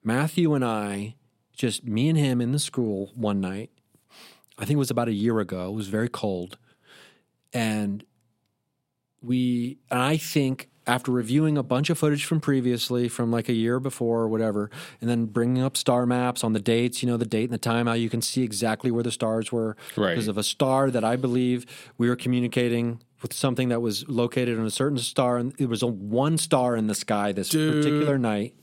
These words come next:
Speaker 3: Oh.
Speaker 1: where we were brought outside. Eric was using an I T C device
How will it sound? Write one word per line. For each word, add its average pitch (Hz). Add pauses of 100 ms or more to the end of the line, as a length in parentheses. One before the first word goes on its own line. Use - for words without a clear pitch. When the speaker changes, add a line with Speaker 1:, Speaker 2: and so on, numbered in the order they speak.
(320)
Speaker 3:
Oh. 123
Speaker 1:
where 127
we 123
were 120
brought 113
outside. 107 (920)
Eric 180
was 143
using 139
an 127
I 135
T 147
C 139
device 117